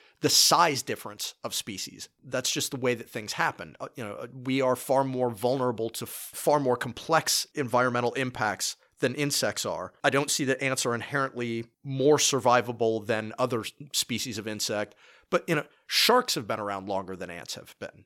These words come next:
Like, so there are, there are complex species that are more,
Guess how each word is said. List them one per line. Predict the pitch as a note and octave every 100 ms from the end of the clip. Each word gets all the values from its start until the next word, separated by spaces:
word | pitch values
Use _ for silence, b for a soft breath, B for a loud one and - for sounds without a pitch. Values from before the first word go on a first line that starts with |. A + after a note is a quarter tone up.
| -
Like, | D#3 B2 B2
so | E3+
there | C#3 D3+ C#3+ D3
are, | D3+ C#3+ _ _
there | C#3+ D3
are | D#3+
complex | - D3 D3+ B2 - - _ _
species | - - C#3 - A2+ G#2+
that | A#2 G#2+ - -
are | A#2
more, | B2 C#3+ C3+